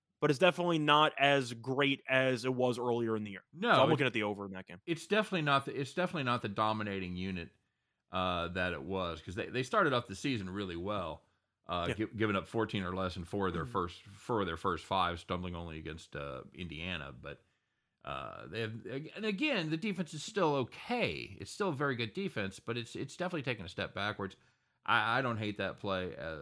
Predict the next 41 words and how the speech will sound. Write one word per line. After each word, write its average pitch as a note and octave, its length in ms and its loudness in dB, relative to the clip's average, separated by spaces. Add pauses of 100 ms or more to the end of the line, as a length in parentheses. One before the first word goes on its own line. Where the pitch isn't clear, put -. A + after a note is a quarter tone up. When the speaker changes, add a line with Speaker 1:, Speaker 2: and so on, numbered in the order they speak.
Speaker 2:
as E2 260 -10
well. F#2 160 -6
Speaker 1:
I'm F#3 120 6
also G3 240 8
expecting D3 340 2
South C#3+ 240 6
Florida B2+ 300 4
to - 100 -6
turn C#3 140 0
it A#2 80 0
over A2+ 280 4
inside A#2 540 2
their G#2 140 0 (240)
twenty-yard B2 640 4
line A2 220 4
at G#2 80 0
least A#2+ 200 -2
one G#2+ 300 -2
time F#2+ 300 -4
in F2+ 60 -12
this F2 160 -16
game. F#2 260 -8
Speaker 2:
Could A2+ 100 -6
certainly F#2+ 320 -2
happen. F2 340 -6 (160)
Uh, F#2+ 280 -4
I E2+ 100 -4
don't A2 160 -4
hate G2+ 180 -6
South F#2 260 -4
Florida F#2 200 -4
with F2 120 -8
the F2+ 40 -12
points. F#2+ 320 -4
Any, A#2 240 0
any, A2 180 -6
do A#2 80 -4
you B2+ 60 2
have B2 80 4
any A#2 160 0
desire G2+ 560 4